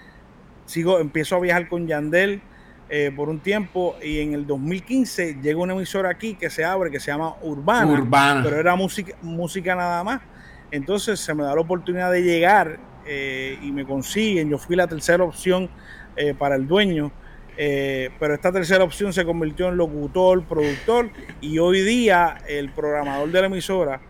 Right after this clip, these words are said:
Speaker 2: Qué bien.
Speaker 1: de Urbana, eh, que es la única emisora en los Estados Unidos que toca veinticuatro horas los siete días, perdón, la música urbana.
Speaker 2: Ok.
Speaker 1: Eh, y, mano,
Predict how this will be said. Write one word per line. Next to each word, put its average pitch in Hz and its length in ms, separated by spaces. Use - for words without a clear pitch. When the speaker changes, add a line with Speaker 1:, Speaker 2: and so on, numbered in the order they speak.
Speaker 2:
Qué 139 160
bien. 113 420
Speaker 1:
de 143 140
Urbana, 156 760
eh, 131 560
que 151 80
es 151 60
la 170 140
única 175 240
emisora 175 320
en 170 60
los 160 100
Estados 156 360
Unidos 165 440
que 143 160
toca 165 320
veinticuatro 156 960
horas 170 420
los 147 160
siete 175 220
días, 175 220
perdón, 160 480
la 147 140
música 151 360
urbana. 175 480
Speaker 2:
Ok. 117 240
Speaker 1:
Eh, 147 760
y, 147 760
mano, 240 400